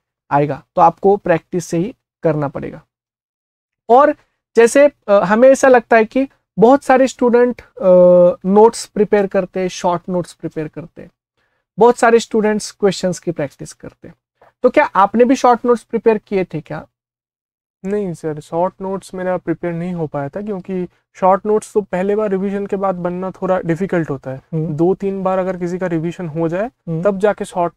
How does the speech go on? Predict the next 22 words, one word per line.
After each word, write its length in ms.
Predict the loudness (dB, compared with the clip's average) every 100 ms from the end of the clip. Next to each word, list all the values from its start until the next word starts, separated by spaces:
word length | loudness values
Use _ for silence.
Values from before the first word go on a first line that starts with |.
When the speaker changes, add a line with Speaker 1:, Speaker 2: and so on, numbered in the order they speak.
| -8
Speaker 2:
नोट 160 | -8 -8 -6
बनता 300 | -8 -6 -6
है, 60 |
वो, 240 | -4 -6 -8 _ -6
वो 100 | -2
बहुत 180 | 0 0
बेनिफिशियल 560 | -2 -2 -4 0 0
होता 200 | 2 -2
है। 60 | -2
कोई 140 | 0
Speaker 1:
हाँ। 80 | 0
Speaker 2:
अगर 140 | -2
शॉर्ट 280 | -6 -4 -4 -4
नोट 100 | -4
बना 260 | -2 -2
पाए, 220 | -2 -4 -8 _ _ -6
तो 60 | -2
लास्ट 400 | 0 0 -2 -8
मोमेंट 360 | -6 -6 -4 -6
रिवीजन 400 | -6 -8 -10 -8
के 80 |
लिए 240 | -6 -6